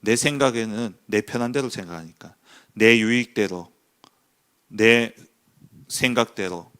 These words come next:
내 계획대로 판단하지 하나님의 계획대로 잘 안 되어지더라고요. 그래서 하나님의 계획을 찾아내셔야 돼요. 내가 더러워서 떠나가는 것이 아니고 내가 여기 못 있겠다 해서 떠나가는 것이 아니라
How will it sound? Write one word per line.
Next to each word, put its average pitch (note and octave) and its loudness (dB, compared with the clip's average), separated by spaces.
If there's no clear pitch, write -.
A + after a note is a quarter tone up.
내 A#2+ 0
계획대로 A#2 -4
판단하지 G2+ -8
하나님의 C3+ -2
계획대로 F2 -8
잘 G2 -10
안 E2+ -14
되어지더라고요. E2+ -12
그래서 A#2 -12
하나님의 C#3 -2
계획을 G2 -8
찾아내셔야 E2+ -18
돼요. G2+ -20
내가 A2 4
더러워서 C3 6
떠나가는 A2 0
것이 G#2 -8
아니고 F#2+ -10
내가 A#2 2
여기 C3 0
못 B2 2
있겠다 C#3 -4
해서 G#2+ -4
떠나가는 G#2+ -8
것이 F#2+ -12
아니라 F#2 -14